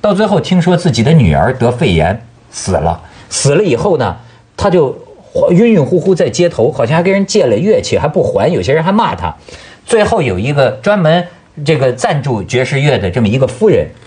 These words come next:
把他招待在一个宾馆房间住了几天，就养病。然后呢，好像身体慢慢康复了。但有一天早上看电视游戏节目，看到一个很好笑的，哈哈一笑，就此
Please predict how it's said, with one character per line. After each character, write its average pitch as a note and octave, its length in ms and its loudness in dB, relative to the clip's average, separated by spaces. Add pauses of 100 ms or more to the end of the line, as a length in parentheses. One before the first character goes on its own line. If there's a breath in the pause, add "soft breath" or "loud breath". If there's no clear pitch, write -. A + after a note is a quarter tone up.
(140 loud breath)
把 A2 100 -4
他 - 140 -2
招 D3 200 0
待 C3+ 140 0
在 A#2+ 120 0
一 A#2+ 120 -2
个 A#2 60 0
宾 C3+ 200 -2
馆 F2+ 160 -2
房 A#2 180 -2
间 C3+ 300 -2 (580)
住 G#3 160 2
了 A2+ 80 0
几 E2 160 -6
天， G2+ 200 -2
就 A2+ 80 0
养 G2 240 -2
病。 D3 240 0 (480 loud breath)
然 G3+ 160 2
后 A#3+ 140 2
呢， G3 80 2
好 C#3+ 120 0
像 D3+ 100 0
身 A#3 200 -2
体 A3 140 -4
慢 E3+ 160 0
慢 C#3+ 120 0
康 G3 240 -2
复 C3+ 160 0
了。 G2 100 -2 (380 soft breath)
但 - 140 0
有 F#3 100 4
一 F#3+ 40 2
天 A#3+ 140 0
早 C3 140 -4
上 F3+ 140 -4
看 A3 160 -4
电 A3 120 0
视 G#3 220 -4
游 B2 140 0
戏 E3 160 0
节 A2+ 180 0
目， D3 180 0 (440 loud breath)
看 C4 160 0
到 A#3 80 2
一 F#3+ 100 0
个 G3 100 0
很 G#3+ 160 0
好 - 160 -2
笑 F3+ 220 0
的， A2 160 -2 (220 loud breath)
哈 B3+ 200 0
哈 B3+ 180 0
一 B3+ 180 -2
笑， - 360 -2 (400)
就 D#3+ 220 0
此 - 260 -6